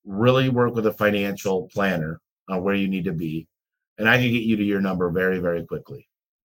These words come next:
Just with the methodology, average ticket, conversion rate, booking rate, cost per acquisition, we could hit that number very quickly.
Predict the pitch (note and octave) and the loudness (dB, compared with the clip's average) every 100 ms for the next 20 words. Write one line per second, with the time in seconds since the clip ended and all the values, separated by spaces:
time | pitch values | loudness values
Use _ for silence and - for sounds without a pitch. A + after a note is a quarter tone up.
0 | _ - B2+ B2 A2 A2+ G#2+ - G2 G2 | _ -2 0 0 0 2 2 2 0 0
1 | G2 F2 E2 F#2 G2+ G#2+ - - F#2+ F#2+ | 0 -4 -8 -4 0 0 -4 -6 -6 -4
2 | F#2+ - _ - F#2+ F#2 F2+ F2+ E2+ E2 | -6 -10 _ -6 0 4 2 2 0 0
3 | E2 - _ F#2 - F2 E2 D#2 D#2+ - | 0 -6 _ -2 -2 0 0 0 -2 -6
4 | _ _ _ - F#2 F2 F#2 E2 E2 E2 | _ _ _ -2 0 2 4 4 4 0
5 | D2+ - D#2 E2+ D#2+ E2+ - D2+ D#2 D2+ | 0 -2 -2 0 0 -4 -4 -6 -6 -8
6 | D2+ E2 D2+ D2 - C#2+ C2+ | -8 -6 -6 -8 -12 -14 -16